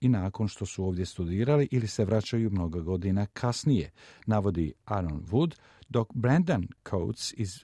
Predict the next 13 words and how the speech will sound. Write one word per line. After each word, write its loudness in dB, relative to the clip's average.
Grattan 0
instituta -4
kaže 4
da 2
veća 0
populacija 2
nije 6
uvijek 2
i 2
bolja 0
opcija -6
za -2
grad. 0